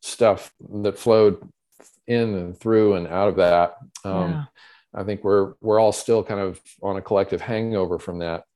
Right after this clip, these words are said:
Speaker 1: And so it, it's just a, a much harder climate, uh, to, to do ministry in, I think, uh, for a lot of leaders.
Speaker 2: I know. See, there's so many questions that I wanna <laughs> ask just from that answer.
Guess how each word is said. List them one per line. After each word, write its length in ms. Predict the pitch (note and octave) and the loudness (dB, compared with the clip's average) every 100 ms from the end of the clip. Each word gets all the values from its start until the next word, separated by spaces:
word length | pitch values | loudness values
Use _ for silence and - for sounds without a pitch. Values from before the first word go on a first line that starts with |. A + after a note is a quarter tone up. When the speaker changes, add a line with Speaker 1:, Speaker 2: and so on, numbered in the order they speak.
| - | -14
Speaker 1:
And 160 | G2+ | -8
so 240 | - A2 A2+ | 0 4 4
it, 100 | B2 | 2
it's 160 | C3+ | -2
just 160 | F3+ - | -2 0
a, 240 | C#3 C#3 | 0 2
a 60 | C3 | 2
much 200 | C3+ C3+ | 2 0
harder 640 | - C3+ B2+ B2 G#2+ G2+ - _ | -2 2 4 6 4 2 -8 _
climate, 340 | - G2 E2 - A#2+ - | -10 -8 -8 -14 -20 -12
uh, 440 | A2 G2 F#2+ F#2 F2+ | -8 -4 -4 -4 -4
to, 340 | - G2 F#2+ F#2+ _ _ | -2 0 0 -2 _ _
to 100 | - | -6
do 180 | G#2 A2+ | -2 -2
ministry 500 | G#2 F#2+ F#2 - D#2+ | -2 -6 -6 -6 -6
in, 100 | D#2+ | -8
I 80 | D2+ | -12
think, 320 | - F2 G2 _ - - | -10 -10 -12 _ -20 -16
uh, 220 | F2 F2+ | -14 -14
for 340 | - F#2+ F2 | -8 -4 -2
a 60 | E2+ | -2
lot 300 | E2+ E2+ E2 | 0 0 -2
of 180 | E2 - _ _ B1 - - | -6 -12 _ _ -20 -20 -12
leaders. 540 | G2+ F2+ - - - _ _ - - - - _ - | -8 -6 -8 -14 -18 _ _ -20 -20 -20 -20 _ -4
Speaker 2:
I 100 | G#3 | 2
know. 240 | A3+ A3 | 2 2
See, 460 | - B3 A#3 G#3 G#3+ | 0 -2 -2 -6 -4
there's 240 | A#3 A3 | -2 0
so 180 | - B3+ | 2 2
many 220 | C#4 C4+ | 2 0
questions 680 | G3+ - A3 - - D#3+ D#3 | -2 -2 -2 -4 -6 -6 -4
that 120 | F#3+ | 0
I 120 | F3 F#3+ | 2 4
wanna 200 | F3+ E3+ | 2 0
<laughs> 80 | |
ask 540 | F3+ A3 B2+ - - - | 2 2 4 2 0 -4
just 280 | C#4+ A#3 - | -2 -2 0
from 300 | C#4 A3+ A3 | 0 0 2
that 320 | A3+ B3+ B3 | 4 4 2
answer. 680 | A3+ C4 B3+ - G3 E3 | 0 -2 -2 -4 -4 -4